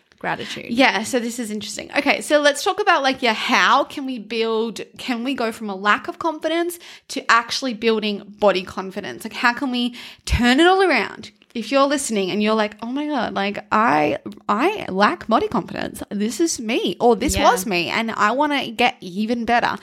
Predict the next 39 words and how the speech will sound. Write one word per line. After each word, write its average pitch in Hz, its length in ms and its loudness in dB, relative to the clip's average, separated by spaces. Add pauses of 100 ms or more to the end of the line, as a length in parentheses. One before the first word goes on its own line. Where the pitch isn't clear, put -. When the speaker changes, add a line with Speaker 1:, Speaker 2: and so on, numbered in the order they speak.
(140)
Speaker 1:
Yeah. 202 200 -4
Speaker 2:
And 277 80 2
that 392 100 6
is 427 140 2
so 285 240 0
me 247 300 -2
where 196 280 0
I - 180 4
am. 196 220 -2
Like, 208 260 -6
yeah, 240 260 2
I 226 200 2 (220)
have 220 180 -2
moved 233 260 -4
forward 262 340 -2 (340)
a 220 220 0
lot. 277 320 0 (200)
I 233 120 0
wanna 339 200 2
get 359 180 2
better 339 180 2
and 359 100 0
better. 277 120 -2
Speaker 1:
I 240 100 2
Speaker 2:
I 254 40 0
wanna 240 160 4
Speaker 1:
wanna, 359 140 4
Speaker 2:
get 359 180 2
more 262 180 4
and 381 80 6
Speaker 1:
yeah. 392 40 -2
Speaker 2:
more 381 120 2
comfortable. - 440 -6
I 262 140 4
wanna 381 160 -2
be 403 80 0
able 392 140 4
to, - 100 -10
like, 247 120 -6